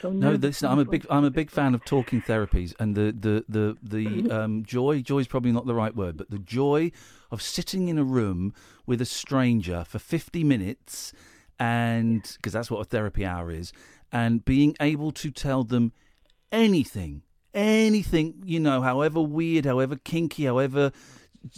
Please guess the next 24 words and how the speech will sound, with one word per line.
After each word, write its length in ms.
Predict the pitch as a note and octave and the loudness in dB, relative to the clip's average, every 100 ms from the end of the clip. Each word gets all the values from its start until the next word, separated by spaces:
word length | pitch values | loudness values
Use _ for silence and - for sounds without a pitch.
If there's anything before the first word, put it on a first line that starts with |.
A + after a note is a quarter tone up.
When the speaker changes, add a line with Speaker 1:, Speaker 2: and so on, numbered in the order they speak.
| - | -10
Speaker 2:
boring 800 | G#2+ F#2 D#3 D#3+ D#3+ D3+ D3+ C#3+ | 0 4 6 6 6 6 6 6
or 100 | B2 | 6
mundane 720 | B2 B2 A2 D3 D3 D3+ C#3+ | 4 2 2 0 2 2 2
or 120 | B2 | 2
small 580 | A2+ - D3 D3 D3+ D3+ | -2 -4 0 0 0 0
or 140 | C#3 C3 | 0 -2
huge, 560 | - C3+ G#2+ G2 - - - - - - | 0 0 0 -4 -12 -20 -20 -20 -20 -12
and 200 | - C3 | 0 0
to 120 | C3 C#3 | 2 2
not 260 | C#3 D#3 | 4 2
Speaker 1:
Yeah. 40 | E3 | 0
Speaker 2:
be 160 | D#3+ | -4
judged 520 | C#3 D3+ D#3 C3+ - - | -2 0 0 -2 -6 -4
by 180 | F#2+ | -2
them 480 | E2+ F2 D#2 D#2 F#2+ - _ _ _ | -2 -2 -4 -4 -6 -8 _ _ _
is, 420 | D3 C#3+ C3 - - - | 0 2 2 -2 -8 -4
I 100 | C#3 | -4
find 320 | - B2+ A#2+ | -2 0 0
it 140 | A#2 | -2
so 600 | - - - - D3 E3 D#3+ | -6 -10 -8 -2 2 4 2
freeing. 520 | - A#2 F2 D2 C#2+ _ _ _ _ _ _ _ _ _ _ A#3 | 0 -2 -2 -6 -12 _ _ _ _ _ _ _ _ _ _ -4
So 140 | A#2+ | -2
Speaker 1:
Yeah. 40 | A2 | -2
Speaker 2:
therapy's, 600 | - E3 F3+ - D3 | 0 0 0 -2 -2